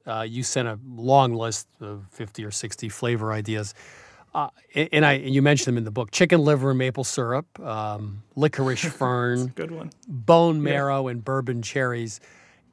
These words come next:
Speaker 1: And you still got hired, uh, or <laughs> you still, you became part of the business. So w-,
Speaker 2: You
Speaker 1: what,
Speaker 2: say it's
Speaker 1: what
Speaker 2: like
Speaker 1: did
Speaker 2: a bad
Speaker 1: she s-,
Speaker 2: thing.
Speaker 1: yeah, she used to go like, "This guy's crazy, but he's, he's kinda creative."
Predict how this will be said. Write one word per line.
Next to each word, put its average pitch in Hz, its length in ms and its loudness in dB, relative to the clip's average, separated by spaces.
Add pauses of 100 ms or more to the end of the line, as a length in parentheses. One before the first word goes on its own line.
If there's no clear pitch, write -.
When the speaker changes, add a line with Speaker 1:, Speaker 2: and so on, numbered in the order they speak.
(100)
Speaker 1:
And 175 120 4
you 170 120 4
still 208 240 4
got 165 240 2
hired, 110 580 -6 (160)
uh, 123 320 -8
or 127 120 -10
<laughs> - 20 -2
you - 180 0
still, - 400 2 (100)
you 185 60 -16 (220)
became - 320 0
part 139 220 0
of 127 60 -8
the - 60 -4
business. 139 280 -6 (500)
So - 160 2 (180)
w-, - 20 -10
Speaker 2:
You - 220 -14
Speaker 1:
what, 185 240 -6
Speaker 2:
say 214 160 6
it's 214 100 2
Speaker 1:
what - 20 2
Speaker 2:
like 254 120 4
Speaker 1:
did 226 100 0
Speaker 2:
a - 40 -2
bad 160 60 4
Speaker 1:
she 170 40 6
s-, 196 140 0
Speaker 2:
thing. 135 260 -4 (140)
Speaker 1:
yeah, 226 180 4
she 196 160 -4
used 190 160 -6
to 196 60 -10
go 196 160 4
like, 165 340 0
"This 156 160 -12
guy's 151 260 -2
crazy, 156 440 -2
but 131 240 -6
he's, 123 280 -10
he's 135 120 -12
kinda 135 260 -4
creative." 135 540 -6